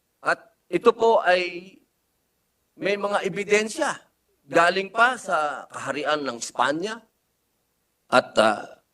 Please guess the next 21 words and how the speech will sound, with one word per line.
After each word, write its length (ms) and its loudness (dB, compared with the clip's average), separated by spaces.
masasabing 800 2
panahon 320 2
ng 160 -8
Amerikano. 560 -2
At 160 2
ito 240 -4
din 160 -6
po 160 2
ay 160 6
pinatunayan 880 -2
noong 400 -6
panahon 560 -2
na 240 -2
ang 240 0
Pangulo 640 2
ng 160 -8
Pilipinas 880 -8
ay 160 6
si 320 -8
Diosdado 480 0
Macapagal. 560 -8